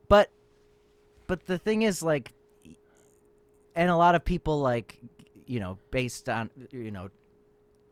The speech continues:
think about, like, how much attention did I get th-, th-, on this day for this record, or how many, like, you know, whatever's clicks or pre-orders or whatever. But, uh,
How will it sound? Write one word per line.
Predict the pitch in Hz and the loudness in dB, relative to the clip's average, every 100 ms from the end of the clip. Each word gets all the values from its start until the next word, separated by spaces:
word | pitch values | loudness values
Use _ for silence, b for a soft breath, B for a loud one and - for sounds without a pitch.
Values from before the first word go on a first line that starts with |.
| _ _ - | _ _ -10
think | 117 | -10
about, | 107 107 80 | -6 -8 -6
like, | 98 | -10
how | 107 120 | -6 -6
much | 117 - | -6 -8
attention | - 117 - 104 | -8 -8 -8 -8
did | 101 | -8
I | 95 | -8
get | 87 - | -10 -12
th-, | 98 - | -18 -14
th-, | 104 - | -16 -12
on | 98 95 | -10 -8
this | 104 104 | -8 -10
day | - 104 101 92 92 - b b b - | -10 -8 -8 -10 -12 -16 b b b -10
for | 120 | -8
this | 101 104 - - | -6 -8 -10 -12
record, | 117 101 - 95 | -8 -8 -8 -10
or | 90 | -8
how | 92 98 | -8 -8
many, | 95 92 90 | -8 -10 -12
like, | 87 - - | -16 -18 -16
you | 101 | -14
know, | 73 85 | -14 -16
whatever's | 87 90 82 80 - - - - | -16 -14 -14 -16 -16 -18 -18 -18
clicks | - 98 - - | -12 -12 -12 -18
or | 82 | -16
pre-orders | - 143 135 113 107 | -10 -4 -4 -4 -6
or | 101 | -8
whatever. | 107 117 104 95 - b b b - | -6 -6 -6 -8 -12 b b b -4
But, | 147 _ _ _ _ _ _ _ _ _ - - | -4 _ _ _ _ _ _ _ _ _ -20 -14
uh, | 107 107 101 | -10 -8 -8